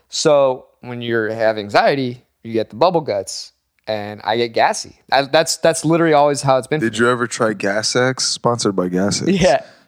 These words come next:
Speaker 1: Diego does.
Speaker 2: Yeah.
Speaker 1: Diego uses that. I, I've never tried it. I, I may consider it. Um,
Speaker 2: They sell on, like, Listerine tabs, you know, those
Speaker 1: yeah,
Speaker 2: little
Speaker 1: I've heard,
Speaker 2: paper
Speaker 1: I've heard
Speaker 2: ones.
Speaker 1: about
Speaker 2: Yeah.
Speaker 1: that. I wanna know what the gre-, ingredients and shit. But anyway, um, yeah.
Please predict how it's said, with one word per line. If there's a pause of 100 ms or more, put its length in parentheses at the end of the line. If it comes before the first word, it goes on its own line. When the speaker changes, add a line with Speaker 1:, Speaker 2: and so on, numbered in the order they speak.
(200)
Speaker 1:
Diego
does. (160)
Speaker 2:
Yeah.
Speaker 1:
Diego
uses
that.
I,
I've
never
tried
it.
I, (380)
I
may
consider
it. (580)
Um, (120)
Speaker 2:
They
sell
on,
like,
Listerine
tabs,
you
know,
those
Speaker 1:
yeah,
Speaker 2:
little
Speaker 1:
I've
heard,
Speaker 2:
paper
Speaker 1:
I've
heard
Speaker 2:
ones.
Speaker 1:
about
Speaker 2:
Yeah.
Speaker 1:
that.
I
wanna
know
what
the
gre-,
ingredients
and
shit.
But
anyway, (800)
um, (1400)
yeah.